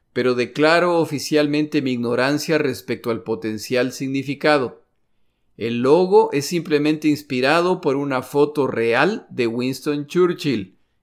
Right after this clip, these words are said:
Nada más". La historia no termina ahí.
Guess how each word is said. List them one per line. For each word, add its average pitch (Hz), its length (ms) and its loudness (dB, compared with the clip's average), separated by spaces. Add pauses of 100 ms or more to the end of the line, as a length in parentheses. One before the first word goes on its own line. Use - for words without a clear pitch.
(140)
Nada 95 520 -4
más". 147 440 0 (1400)
La 117 120 0
historia 165 340 4
no 143 140 2
termina 135 380 0
ahí. 147 360 0